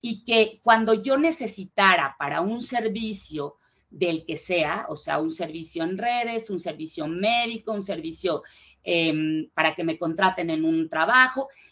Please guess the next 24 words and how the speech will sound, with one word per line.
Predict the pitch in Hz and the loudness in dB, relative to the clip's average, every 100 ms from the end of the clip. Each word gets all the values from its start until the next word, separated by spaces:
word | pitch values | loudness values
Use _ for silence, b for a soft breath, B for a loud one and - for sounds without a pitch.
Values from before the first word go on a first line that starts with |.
| - | -10
yo | 277 | -6
tuviera | 320 277 277 | -2 0 2
un | 269 | 0
N | 247 | 0
F | 240 - | -4 -10
T | 220 | -6
con | 220 208 | -4 0
toda | 226 220 | 2 2
mi | 220 | 0
información | 185 - 170 170 160 - 175 185 - _ _ _ _ | -4 -4 -4 -2 -4 -2 0 -2 -8 _ _ _ _
médica, | 196 208 202 165 - 175 277 _ _ _ _ | 4 6 6 2 -2 -2 -2 _ _ _ _
que, | 214 214 208 - | 6 6 2 2
que | 214 | 4
es | 214 | 4
la | 247 | 2
que | 226 202 | 0 0
yo | 254 254 - | 0 -2 -4
quiero | 277 254 240 226 | -2 -2 -2 -6
compartir | 202 190 196 190 214 226 - | -6 -4 -6 -6 -10 -8 -2
para | 185 | 0
efectos | 165 185 190 202 196 | 2 0 -4 -4 -4
de | 185 | -4
los | 185 | -4
servicios, | 190 196 196 - - | -4 -4 -8 -12 -16